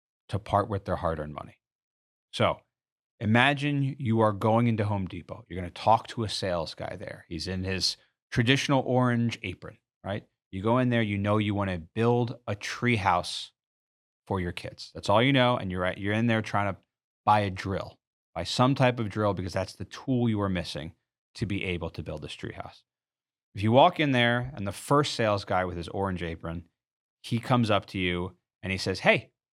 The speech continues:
what are you looking for? What can I help you with here at the store?" And you say, "I'm looking for a drill." And he goes, "Great, let me take you to the drills. Let me take you over here, show you the drills we have, and then you will wanna buy one of them.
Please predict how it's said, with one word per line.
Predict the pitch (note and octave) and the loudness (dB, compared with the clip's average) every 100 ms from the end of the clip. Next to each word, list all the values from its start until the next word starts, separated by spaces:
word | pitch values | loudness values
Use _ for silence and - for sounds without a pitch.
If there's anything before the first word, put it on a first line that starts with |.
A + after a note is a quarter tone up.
| _ _ _ | _ _ _
what | F#2+ A2 | 0 4
are | |
you | C#3 | 4
looking | D#3 E3+ B2 | 4 2 -2
for? | F2 E2+ | -4 -6
What | F2 | -4
can | B2+ | 0
I | B2+ | 2
help | B2 B2+ G#2+ | 4 2 0
you | |
with | F2+ E2+ | -6 -8
here | - F2+ | -8 -8
at | E2+ | -8
the | |
store?" | - - F2+ - - _ _ _ _ _ | -10 -10 -10 -12 -16 _ _ _ _ _
And | G2+ | -4
you | G2+ | -4
say, | - G#2+ | 2 4
"I'm | C#3+ | 4
looking | D3+ D3+ | 2 -2
for | C3 C#3 | 0 0
a | |
drill." | C3 F3+ D#3 - _ _ _ | 2 2 2 0 _ _ _
And | A#2+ | 0
he | |
goes, | B2 B2 | 2 2
"Great, | - E3+ A2 - _ _ | 2 0 0 -4 _ _
let | G#2 A#2 | 0 2
me | C#3+ | 2
take | C3+ B2+ A#2+ | 0 -2 -2
you | A2+ | -4
to | A#2 | -4
the | G#2 | -4
drills. | G2 C#2+ - _ _ - | -6 -10 -14 _ _ -12
Let | |
me | G2+ | -6
take | B2+ C3 | -2 2
you | C3+ | 2
over | A#2+ | 2
here, | A#2 A#2 A#2+ A2+ _ _ _ - | 2 2 0 -2 _ _ _ -6
show | - - C3 | -2 4 6
you | C3+ C3+ | 8 6
the | A#2 | 2
drills | G#2 A2 G#2 | 0 0 0
we | G2+ F#2+ | -2 -2
have, | F#2 F2+ E2+ F2 F2+ - _ _ _ _ _ | 2 2 2 -2 -8 -18 _ _ _ _ _
and | - G2 F#2 F2 E2+ - | -2 0 0 -2 -6 -10
then | C3 G2+ A2+ | 0 4 6
you | A2+ | 4
will | G#2 G#2 | 4 2
wanna | A2 G#2 | 2 0
buy | F2 F2 | -2 -2
one | F2 | -8
of | |
them. | - | -12